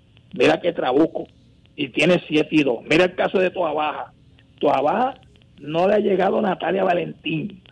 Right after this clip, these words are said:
regular en la selección nacional. No le ha llegado Neira Ortiz, nuestra central de la selección nacional, y le falta una refuerzo. Si tú coges el caso de Trujillo Alto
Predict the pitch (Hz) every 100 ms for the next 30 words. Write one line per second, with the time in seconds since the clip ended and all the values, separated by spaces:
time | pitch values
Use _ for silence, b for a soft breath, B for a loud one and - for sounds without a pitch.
0 | - 143 143 160 185 165 143 120 156 143
1 | 143 151 139 117 117 147 180 208 208 196
2 | 196 226 - _ _ - 160 175 196 202
3 | - 160 156 - 185 160 - _ _ _
4 | - 180 151 - 143 160 135 123 147 160
5 | 131 - _ _ - 139 123 - 139 123
6 | 165 165 160 165 170 208 208 185 175 180
7 | 185 214 - 220 - 180 185 233 262 -
8 | 165 160 135 _ 143 156 147 147 - -
9 | - _ _ - - - _ - - 208
10 | - 196 220 214 214 226 226 196 180 170
11 | 165 160 196 190 - -